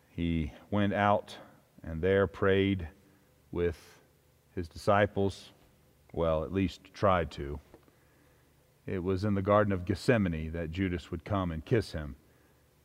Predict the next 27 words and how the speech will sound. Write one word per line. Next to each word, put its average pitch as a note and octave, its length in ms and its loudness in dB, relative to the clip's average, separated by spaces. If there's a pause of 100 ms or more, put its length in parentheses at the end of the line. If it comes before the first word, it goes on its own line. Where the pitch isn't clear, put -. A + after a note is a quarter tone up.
thereby A2 540 4
identifying G#2 760 2
him G2 180 0
as F#2 140 -2
the G2 80 0
one G#2+ 240 2
to F#2 80 -8
be F#2+ 120 0
arrested, F#2 520 4
and F2 180 -2
the E2 160 -2 (420)
guards A2+ 380 10
of G#2 80 2
the F#2+ 60 2
Sanhedrin F#2 840 0
would F2 360 -4
take A2+ 260 0
him F#2+ 100 0
into F2 200 -2
custody. F2 580 0
And F2+ 120 -2
there A#2+ 200 8
he'd A2 220 -2
bounce A#2 340 4
back B2 320 2
and G2+ 100 0
forth A#2 400 4